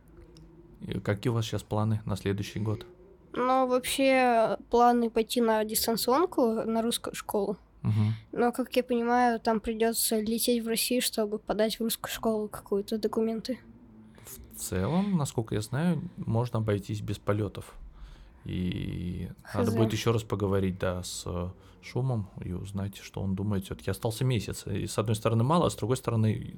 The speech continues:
Speaker 1: достаточно
Speaker 2: Мгм.
Speaker 1: время, чтобы что-то переиграть.
Speaker 2: Да.
Speaker 1: Сербский для тебя такой же непонятный до сих пор, или ты уже вполне себе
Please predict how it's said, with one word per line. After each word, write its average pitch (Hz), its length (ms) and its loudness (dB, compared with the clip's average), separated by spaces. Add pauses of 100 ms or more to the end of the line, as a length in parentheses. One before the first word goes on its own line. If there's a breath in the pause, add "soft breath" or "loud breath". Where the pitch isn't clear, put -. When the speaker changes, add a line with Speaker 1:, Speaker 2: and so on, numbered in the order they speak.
Speaker 1:
достаточно 113 480 4
Speaker 2:
Мгм. - 20 0
Speaker 1:
время, 123 320 2
чтобы - 220 -8
что-то 104 300 -4
переиграть. 104 600 -4 (120)
Speaker 2:
Да. 220 420 -6 (680 loud breath)
Speaker 1:
Сербский 120 480 2
для 104 120 0
тебя 107 280 2
такой 120 280 2
же 120 120 0
непонятный 139 520 0
до 131 100 2
сих - 180 -2
пор, 113 200 4
или 117 160 4
ты 113 120 0
уже 113 460 2
вполне 107 420 0
себе 95 440 0